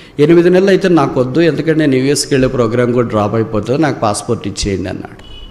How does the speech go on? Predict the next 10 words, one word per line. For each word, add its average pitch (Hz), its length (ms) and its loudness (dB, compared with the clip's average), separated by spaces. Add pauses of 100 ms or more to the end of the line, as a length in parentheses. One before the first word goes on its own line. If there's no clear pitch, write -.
(1700)
అంటే 170 240 0
ఆయన 175 160 4
ఆలోచించి 156 720 0
చెప్పినాడు, 131 380 2
"మాకు, 180 340 -4
మా 131 140 0
దగ్గర 143 240 0
ఇంకొక 143 260 -2
ఆప్షన్ 113 400 -4
ఉంది." 135 460 -2